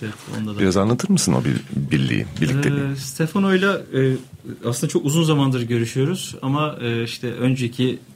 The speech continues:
Speaker 1: piyanist bir diğer ustayla, Tort'la yaptığımız albümden dolayı kendisinden bir dönem zaman istemiştim bu, e,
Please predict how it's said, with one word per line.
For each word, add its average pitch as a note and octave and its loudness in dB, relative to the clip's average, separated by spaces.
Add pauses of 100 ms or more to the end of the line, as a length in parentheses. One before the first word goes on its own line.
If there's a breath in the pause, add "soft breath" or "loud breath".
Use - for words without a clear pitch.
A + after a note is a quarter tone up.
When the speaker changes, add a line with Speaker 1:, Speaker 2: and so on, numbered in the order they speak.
(200)
Speaker 1:
piyanist A#2+ 4 (480)
bir B2 0
diğer A2 4 (220)
ustayla, A2 0 (100)
Tort'la A2 0 (240 loud breath)
yaptığımız B2 4
albümden A#2 4
dolayı A#2 0 (440 loud breath)
kendisinden A#2+ 0
bir B2+ 2
dönem A#2 4
zaman A2 4
istemiştim F#2 -2
bu, G2+ 0
e, F#2+ 0